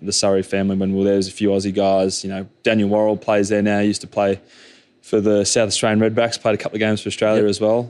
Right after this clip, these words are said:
Speaker 1: And to be honest, it's sort of similar feeling back here at home, in, around the Aussie guys and at the Blues. So we've got, obviously got a bit more work to do at the Blues.
Speaker 2: So
Speaker 1: Um,
Speaker 2: Surrey has a reputation as they get it right.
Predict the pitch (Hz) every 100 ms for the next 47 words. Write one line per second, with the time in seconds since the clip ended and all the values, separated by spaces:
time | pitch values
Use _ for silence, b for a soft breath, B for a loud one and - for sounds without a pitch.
0 | - 131 160 143 135 - 151 131 - -
1 | - 175 127 127 113 101 107 - 107 98
2 | 107 95 92 101 73 104 107 101 98 98
3 | 101 98 98 98 98 98 92 98 95 87
4 | - 92 95 b b - 101 98 92 101
5 | 101 98 95 101 95 92 90 95 85 -
6 | 98 90 - - - - 110 - 127 117
7 | 104 98 98 95 98 95 85 98 90 -
8 | 95 92 85 - - - _ _ _ _
9 | _ 98 98 98 - 101 127